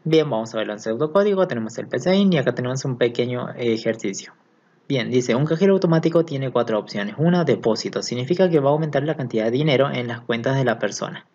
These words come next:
Validar que el monto a depositar sea mayor a quinientos antes de realizar el depósito. Entonces va a venir una persona, va a seleccionar una opción y va a ingresar, obvio, una opción,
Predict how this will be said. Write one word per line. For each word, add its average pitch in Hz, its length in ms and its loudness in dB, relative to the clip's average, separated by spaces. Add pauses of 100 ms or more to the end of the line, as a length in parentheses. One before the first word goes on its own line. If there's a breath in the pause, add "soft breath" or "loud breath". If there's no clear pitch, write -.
(360 soft breath)
Validar 190 380 4
que 190 80 -2
el 175 60 2
monto 147 260 0
a 143 40 2
depositar 135 640 0
sea 110 380 -2
mayor 107 540 -2 (120)
a - 60 -20
quinientos 127 680 2
antes 120 280 -2
de 123 260 -2 (120)
realizar 110 400 2
el 101 80 0
depósito. - 540 -4 (360 loud breath)
Entonces 113 300 0
va 107 80 4
a 104 40 2
venir 107 200 -2
una 135 160 0
persona, 151 400 0
va 110 120 0
a - 20 -2
seleccionar 107 580 -4
una 151 120 2
opción 135 380 0
y 131 160 -4
va 117 100 -2
a - 20 -4
ingresar, 113 540 -4 (760 loud breath)
obvio, 127 460 2
una 127 280 -2
opción, 123 440 0